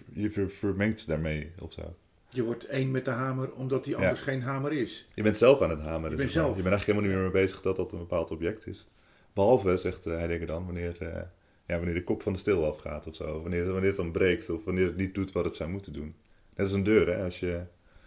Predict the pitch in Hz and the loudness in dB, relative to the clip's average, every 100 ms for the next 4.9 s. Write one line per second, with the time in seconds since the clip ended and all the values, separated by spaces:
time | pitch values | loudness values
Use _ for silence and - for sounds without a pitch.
0 | _ _ _ _ _ _ _ - 90 82 | _ _ _ _ _ _ _ -2 2 4
1 | 82 85 95 92 101 92 85 80 80 80 | 2 2 0 2 6 6 4 2 0 0
2 | 98 87 85 82 80 78 78 78 78 _ | -2 -6 -6 -6 -6 -4 -6 -8 -12 _
3 | _ _ _ _ _ _ - _ - 104 | _ _ _ _ _ _ -20 _ -2 0
4 | 82 - - 87 87 87 82 80 80 | 0 -6 -6 0 4 4 4 2 -2